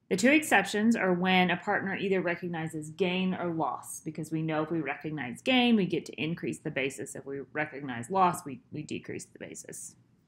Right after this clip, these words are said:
The holding period of the assets received is gonna include the partnership's holding period for the property,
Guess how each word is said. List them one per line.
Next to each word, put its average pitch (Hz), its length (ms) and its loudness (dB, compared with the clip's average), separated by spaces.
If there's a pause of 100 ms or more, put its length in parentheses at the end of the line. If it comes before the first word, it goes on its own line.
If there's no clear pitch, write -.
(3500)
The 196 60 -6
holding 285 360 6
period 202 360 8
of 185 100 4
the 175 80 4
assets 170 400 2
received 160 380 -2
is 165 100 -4
gonna 170 160 0
include 208 540 2
the 269 80 2
partnership's 180 580 0
holding 160 320 -2
period 135 460 -6
for 135 100 -8
the - 80 -10
property, - 560 -8